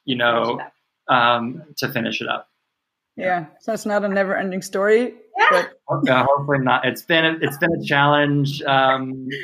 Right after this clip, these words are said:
Speaker 1: and, but our, the contractor that we're working with is a great guy, and his team is really fantastic. Um, there's just challenges like a lot of people all around the world had to experience with covid,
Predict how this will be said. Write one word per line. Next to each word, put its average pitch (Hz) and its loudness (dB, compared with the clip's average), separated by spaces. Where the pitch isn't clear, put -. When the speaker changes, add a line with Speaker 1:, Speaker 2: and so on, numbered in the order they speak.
Speaker 1:
and, 127 -2
but 156 2
our, 139 2
the 135 -2
contractor 139 2
that 131 2
we're 131 -4
working 131 -4
with 127 -2
is 123 -8
a 131 -2
great 135 0
guy, 120 4
and 117 0
his 135 -4
team 131 -2
is 120 -2
really 131 2
fantastic. 123 0
Um, 117 0
there's 123 -2
just - -2
challenges 139 2
like 127 0
a 127 0
lot 135 2
of 139 -2
people 143 0
all 143 4
around 139 2
the 135 0
world 135 2
had 131 -2
to 131 -4
experience 127 -4
with 135 -6
covid, 131 -2